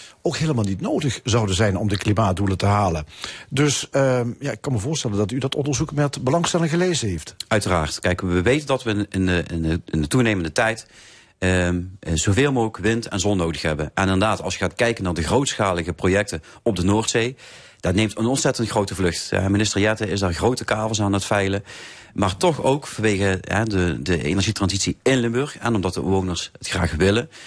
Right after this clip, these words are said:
Speaker 2: is er zeker plek voor windenergie in Limburg. En
Speaker 1: Ja, ik hoor u zeggen, bewoners het graag willen. Waar, waar, waar willen ze dat dan graag?
Speaker 2: Nou, in Weert zijn
Speaker 1: Ja.
Speaker 2: onlangs, eh, drie nieuwe windturbines in gebruik genomen.
Speaker 1: Ja.
Speaker 2: De wethouder in Horst aan de Maas gaat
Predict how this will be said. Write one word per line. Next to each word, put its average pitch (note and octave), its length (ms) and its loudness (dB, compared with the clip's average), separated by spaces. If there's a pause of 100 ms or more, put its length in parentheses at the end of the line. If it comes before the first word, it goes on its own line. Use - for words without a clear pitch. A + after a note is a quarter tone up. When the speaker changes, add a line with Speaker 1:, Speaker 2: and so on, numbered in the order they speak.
(220)
Speaker 2:
is - 160 0
er E2+ 80 2
zeker A#2+ 320 0
plek - 180 -4
voor - 140 -2
windenergie F2 680 0
in G#2 180 2
Limburg. F2 380 0
En - 120 0
Speaker 1:
Ja, A#2+ 100 4
ik B2+ 100 0
hoor D3+ 160 2
u - 20 2
zeggen, C#3+ 280 0
bewoners C3+ 360 0
het B2+ 120 -6
graag B2+ 220 0
willen. D#3 300 0
Waar, F3+ 220 -2
waar, E3 180 0
waar E3+ 160 0
willen F#3+ 200 0
ze B2 100 -2
dat A#2 160 -2
dan A2+ 140 0
graag? D3 320 -4 (460)
Speaker 2:
Nou, F#2 180 0
in G2 180 0
Weert A2+ 420 0
zijn A#2 240 0
Speaker 1:
Ja. A#2+ 300 -2
Speaker 2:
onlangs, A#2+ 400 2
eh, A2 80 0
drie A2+ 360 0
nieuwe A2 160 2
windturbines G#2 560 0
in G2 120 0
gebruik F#2+ 320 0
genomen. F#2+ 340 2
Speaker 1:
Ja. F#2 200 2
Speaker 2:
De F#2 80 -2
wethouder F#2+ 400 0
in F#2 60 0
Horst A2 220 2
aan G#2 80 2
de G#2 60 4
Maas A#2+ 400 -2
gaat G#2 260 -2